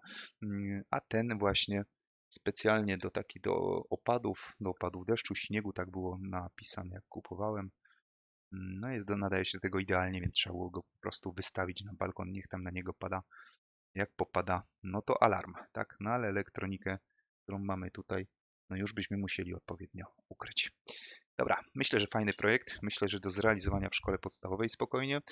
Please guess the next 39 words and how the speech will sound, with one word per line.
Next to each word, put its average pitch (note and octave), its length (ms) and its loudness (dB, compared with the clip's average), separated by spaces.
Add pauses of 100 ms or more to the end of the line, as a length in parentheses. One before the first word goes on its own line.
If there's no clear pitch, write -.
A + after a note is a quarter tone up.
(500)
Mm, G#2 240 -2
tak - 160 0
się - 100 2
jeszcze G#2+ 180 2
zastanawiam, G#2+ 500 0
czy - 160 -2
dałbym G#2 380 4
to G2 180 0
radę G#2 260 2
zrealizować G2 840 2 (1000)
na G2 360 4
B G#2+ 160 -6
B A#2+ 60 -4
C - 200 -2
Microbit. G#2+ 560 0 (420)
No, G#3+ 80 -4
na C#4+ 100 -2
pewno C#3 220 -2
bym G#2+ 160 0
dał G2 160 4
radę, G2 300 2
z - 100 -6
tym, A#2 180 -4
że, A2+ 260 2 (640)
mm, G#2+ 420 -2 (640)
nie A#2 220 0
wiem, A2 180 2
na, G#2+ 180 4
chyba A2+ 220 -2
nie A2 80 4
na G#2 80 4
tych G2+ 140 -4
złączach G#2+ 360 -2
krokodelkowych, G2+ 680 -2
choć - 200 -6
teraz G2+ 200 -4
się - 120 -2
tak G2 140 -8
zastanawiam, G2+ 560 -4